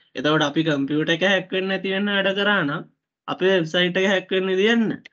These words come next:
ඒතර ඒකට අපි අමුතුවෙන් සෙකියුරිටි එකක් දාන්න ඕනේ නැහැ. හැබැයි ඉන්ටර්නෙට් එකේ තියෙන එකක් හැක් වෙනවද නැද්ද කියන එක අපිට කියන්න බෑ. එතකොට ඒක තියෙන වෙනම සර්වර් එකකනේ. අපි ගාව නෙමෙයි. එතකොට ඒක නිසා ඒකට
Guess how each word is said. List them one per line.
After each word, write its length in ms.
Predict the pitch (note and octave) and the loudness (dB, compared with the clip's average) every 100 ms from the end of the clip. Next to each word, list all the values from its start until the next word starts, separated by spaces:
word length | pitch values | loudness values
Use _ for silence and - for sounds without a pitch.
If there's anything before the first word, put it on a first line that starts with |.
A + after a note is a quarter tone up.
| _ _ - | _ _ -4
ඒතර 80 | C#3 | 0
ඒකට 300 | C3+ C#3+ E3+ | 0 2 2
අපි 220 | F3+ G3+ | 2 0
අමුතුවෙන් 480 | F3+ E3 E3+ G3 A3 | -2 -2 -4 -4 -4
සෙකියුරිටි 480 | F3+ F3+ F3+ F#3 F3+ | -6 -4 -4 -4 -2
එකක් 220 | F#3+ F3+ | -2 0
දාන්න 340 | F#3+ F#3+ F#3+ | 2 0 -2
ඕනේ 260 | G#3 A3+ G3+ | -2 -2 -4
නැහැ. 140 | C3+ _ _ | -8 _ _
හැබැයි 360 | - C#3 C#3+ B2+ | -8 -4 -2 -4
ඉන්ටර්නෙට් 400 | C3 D#3+ F#3+ F#3+ | -4 -2 -2 -2
එකේ 200 | A#3 A#3+ | 0 0
තියෙන 220 | A3+ G#3 | 0 -2
එකක් 260 | D#3+ D3 - | -2 -4 -6
හැක් 180 | D3 D3 | -10 -8
වෙනවද 340 | D#3 D3 C#3+ C#3 | -6 -4 -2 -2
නැද්ද 260 | C#3 C#3 | -4 -2
කියන 200 | C#3 D3+ | -2 -2
එක 80 | G3+ | 0
අපිට 260 | G#3+ G#3 G3+ | 0 0 0
කියන්න 300 | G3+ G#3+ A3+ | 2 2 2
බෑ. 200 | A3+ D3+ - _ _ _ _ _ | 0 -2 -10 _ _ _ _ _
එතකොට 200 | C#3 D3+ C#3+ | -2 0 2
ඒක 160 | D3 D#3 | 2 2
තියෙන 240 | F3 F3 | 2 2
වෙනම 300 | D3 C#3+ E3 | 0 -2 -4
සර්වර් 340 | F3 D#3+ E3 F#3+ | -2 0 2 2
එකකනේ. 400 | G3+ G#3+ G#3+ G#3 | 0 -2 -4 -4
අපි 220 | C#3 D#3 | -6 -2
ගාව 240 | D#3 E3+ F3+ | 2 2 2
නෙමෙයි. 340 | E3+ F#3+ G#3+ A3 - _ _ - | 0 -4 -6 -8 -14 _ _ -20
එතකොට 340 | - D3+ F#3+ G3+ | -8 -2 0 0
ඒක 240 | F#3+ D#3+ | -4 -4
නිසා 340 | F#3 F#3+ F3+ G#3 | -6 -6 -6 -6
ඒකට 320 | G#3 G3+ | -6 -8